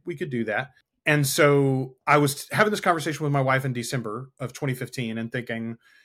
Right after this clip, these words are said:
"Yeah, we'll do it." I'm thinking maybe right after, uh, school lets out in May, I'll flip the switch and we'll go independent. And the first week of January, I, like, I don't know, I got back into the office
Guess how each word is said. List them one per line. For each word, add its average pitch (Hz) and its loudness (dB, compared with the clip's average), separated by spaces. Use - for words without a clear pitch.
"Yeah, 233 8
we'll 208 6
do 202 0
it." 196 -2
I'm 185 -6
thinking 202 -2
maybe 175 0
right 156 2
after, 143 0
uh, - -20
school 135 0
lets 127 0
out 113 -2
in 120 -6
May, 123 -2
I'll 123 -4
flip 131 -10
the 127 -14
switch 123 -8
and 120 -8
we'll 117 -6
go 113 -4
independent. 127 -6
And 147 2
the 165 -8
first 208 -2
week 208 -2
of 160 -2
January, 156 -2
I, 135 -4
like, 131 -4
I 139 -2
don't 160 -2
know, 135 0
I 135 0
got 135 -2
back 139 -4
into 139 -2
the 131 -4
office 131 -4